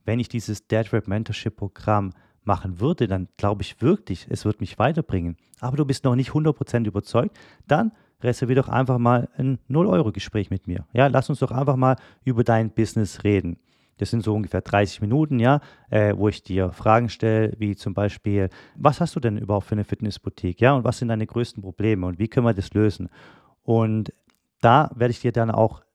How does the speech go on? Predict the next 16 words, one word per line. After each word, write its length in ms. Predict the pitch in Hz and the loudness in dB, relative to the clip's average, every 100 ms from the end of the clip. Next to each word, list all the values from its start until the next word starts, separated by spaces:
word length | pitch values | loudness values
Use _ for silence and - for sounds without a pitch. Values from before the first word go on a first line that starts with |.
| - | 0
nach 220 | 120 117 | 0 2
diesem 260 | 139 - 117 | -2 -4 -4
Gespräch, 560 | - - 117 117 - | -6 0 2 2 2
werde 100 | 107 | -2
ich 80 | 98 | 0
dir 120 | 107 | 0
dann 100 | 104 | 0
auch 180 | 98 - | -2 -4
sagen 380 | - 107 113 107 | 2 4 4 2
oder 100 | 90 | -2
am 100 | 90 | 0
Ende 180 | 117 120 | -2 -2
von 140 | 113 | -2
diesem 240 | 107 98 | -4 -4
Gespräch 440 | 104 - - 107 - | -6 -8 -2 -4 0
sagen, 340 | 104 101 107 | 0 0 -2